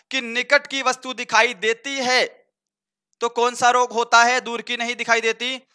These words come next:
अगर निकट की दिखाई दे रही है तो निकट दृष्टि दोष होगा, और दूर की दिखाई दे रही है, पास की दिखाई नहीं दे रही है, उल्टा होता है, बस ध्यान रखिएगा।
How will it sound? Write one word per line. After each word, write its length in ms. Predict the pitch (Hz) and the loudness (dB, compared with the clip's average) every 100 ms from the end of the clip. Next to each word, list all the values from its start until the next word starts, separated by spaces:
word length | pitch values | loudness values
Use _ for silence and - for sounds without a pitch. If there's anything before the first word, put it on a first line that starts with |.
| _ _ - | _ _ 2
अगर 240 | 226 254 | 4 2
निकट 380 | 233 233 277 277 | 0 0 0 0
की 120 | 269 | -6
दिखाई 320 | 226 - 247 254 | -8 2 4 4
दे 140 | 233 | 2
रही 160 | 247 247 | 0 0
है 140 | 233 233 | -2 0
तो 180 | 262 254 | -2 -2
निकट 360 | 233 240 240 | -2 -4 -4
दृष्टि 360 | 208 220 - 233 | -4 -10 -8 -6
दोष 280 | 202 202 185 | -4 -4 -6
होगा, 360 | 156 147 113 - _ _ _ _ _ | -10 -4 -6 -6 _ _ _ _ _
और 140 | - 180 | 0 2
दूर 280 | 196 262 277 | 0 -4 -4
की 160 | 269 269 | -6 -6
दिखाई 320 | 262 247 247 | 2 4 4
दे 140 | 240 | 2
रही 160 | 247 247 | 0 0
है, 140 | 247 | -2
पास 420 | 247 - 208 240 - | -2 4 6 6 0
की 100 | 262 | -8
दिखाई 320 | 240 233 233 | 0 2 2
नहीं 240 | 214 208 226 | -4 -8 -4
दे 100 | 214 | -2
रही 160 | 208 | -2
है, 160 | 202 220 | -2 -2
उल्टा 340 | - 247 - 277 | -2 -8 4 6
होता 320 | 254 247 254 | 6 4 4
है, 80 | 262 | 4
बस 140 | 254 | 2
ध्यान 260 | 202 220 214 | 2 2 2
रखिएगा। 400 | 214 208 165 | -2 -2 -2